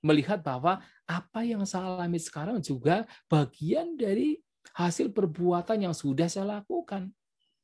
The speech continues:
Yang terpenting sekarang bukan mengeluh, bukan mencari kesalahan pada orang lain, tetapi bagaimana memperbaiki diri kita. Melakukan yang terbaik sekarang. Untuk supaya tidak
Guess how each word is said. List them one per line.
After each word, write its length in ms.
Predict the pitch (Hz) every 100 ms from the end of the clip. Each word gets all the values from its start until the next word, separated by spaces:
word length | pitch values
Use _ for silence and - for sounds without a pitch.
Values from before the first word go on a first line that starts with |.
| _ _ _ _ _ _ _ _ _ _ _ _ _ _ _ -
Yang 160 | 208 202
terpenting 400 | 190 170 185 277
sekarang 480 | 208 - 156 160 277 190
bukan 320 | 151 - 196 170
mengeluh, 400 | 156 147 214 -
bukan 480 | 160 160 160 165 - _
mencari 640 | - 180 170 180 165 160 160
kesalahan 480 | 165 160 147 170
pada 240 | 165 156 143
orang 240 | 151 156
lain, 240 | 143 156 285 - -
tetapi 560 | 190 180 - 320 370 339
bagaimana 560 | 160 156 143 135 180
memperbaiki 880 | 220 214 180 180 139 131 127 - -
diri 320 | 147 151 202
kita. 400 | 208 277 - 156 - _ _ _ _ _ _ _ _ -
Melakukan 560 | 160 165 262 208 220
yang 160 | 208 190
terbaik 400 | 165 139 170 -
sekarang. 560 | 185 - 208 190 165 175 _ _ _ _ _ -
Untuk 460 | 175 160 - - -
supaya 720 | 196 160 139 127 147 202 269 349 _ _ _ _ _ _
tidak 560 | 190 165 131 196 -